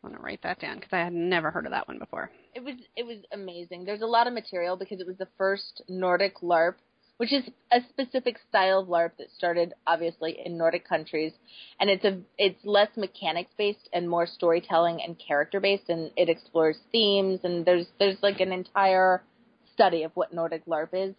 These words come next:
Speaker 2: available on the internet. But it was the first run of a major Nordic larp on U S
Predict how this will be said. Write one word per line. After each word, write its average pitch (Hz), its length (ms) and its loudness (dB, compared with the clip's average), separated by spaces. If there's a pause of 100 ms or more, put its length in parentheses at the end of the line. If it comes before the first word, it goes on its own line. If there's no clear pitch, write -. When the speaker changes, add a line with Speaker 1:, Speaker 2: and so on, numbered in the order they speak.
Speaker 2:
available 170 420 4
on 165 200 0
the 156 100 -6
internet. 190 380 2 (560)
But 220 280 4
it 202 160 -2
was 196 140 -4
the 196 180 -2
first 226 260 -2
run 175 360 0 (140)
of 180 120 -2
a 170 300 0
major 170 400 0
Nordic 170 380 0
larp 165 240 2 (120)
on 170 280 0
U 170 140 2
S 165 120 2